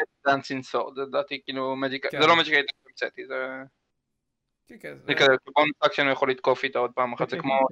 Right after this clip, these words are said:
Speaker 3: כן.
Speaker 1: spiritual weapon של קלר-, של קלריק גם.
Speaker 2: כן, משהו כזה, אבל הוא אמיתי, כמו החץ של, אה,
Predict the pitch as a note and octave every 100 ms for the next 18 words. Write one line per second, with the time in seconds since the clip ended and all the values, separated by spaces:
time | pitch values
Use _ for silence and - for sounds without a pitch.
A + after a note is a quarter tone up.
0 | - D3 C#3+ C3+ C3+ B2+ C3 B2 - A#2+
1 | A#2+ - - B2 A2+ A#2+ - B2+ C3+ -
2 | F#3+ D3 C#3 C#3 D#3 C#3+ D#3+ D3+ C3+ C3
3 | B2+ B2 A#2 D#3+ D#3 D#3+ _ F3+ F3 E3+
4 | F3 D#3+ - D#3+ C#3+ C3 B2+ B2+ B2